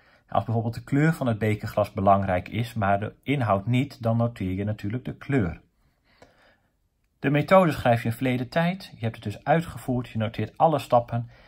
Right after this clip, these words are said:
En zo af en toe, als je stappen v-, meerdere keren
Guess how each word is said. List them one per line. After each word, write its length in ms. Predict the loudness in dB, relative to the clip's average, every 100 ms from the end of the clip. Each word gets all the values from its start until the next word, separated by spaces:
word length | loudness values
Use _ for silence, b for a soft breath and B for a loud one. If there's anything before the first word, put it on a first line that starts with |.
| b b _
En 200 | -2 -2
zo 100 | 0
af 220 | 2 2
en 100 | 2
toe, 200 | -4 -2
als 140 | -2 -4
je 60 |
stappen 380 | -2 -2 -2 -6
v-, 100 | -8 -12
meerdere 480 | -6 -2 -2 -2 -6
keren 500 | -6 -4 -4 -6